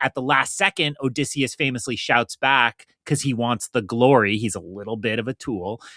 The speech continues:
And he yells back, like, You're a fool! It is I, Odysseus, son of Laertes, who stabbed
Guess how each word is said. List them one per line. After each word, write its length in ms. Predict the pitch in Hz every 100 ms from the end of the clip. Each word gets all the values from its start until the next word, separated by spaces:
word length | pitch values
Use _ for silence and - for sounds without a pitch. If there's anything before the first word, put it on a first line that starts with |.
| -
And 140 | 127
he 80 | 131
yells 380 | 120 123 120 107
back, 420 | 156 156 147 -
like, 340 | 120 113 107 - - -
You're 180 | 143 202
a 80 |
fool! 540 | 208 254 320 294 226 185
It 100 | 185
is 120 | 202
I, 400 | 220 247 233 208
Odysseus, 560 | 170 175 220 220 220 -
son 160 | 214
of 120 | 214
Laertes, 640 | 202 214 247 247 208 180 147
who 120 | 185
stabbed 380 | 147 175 160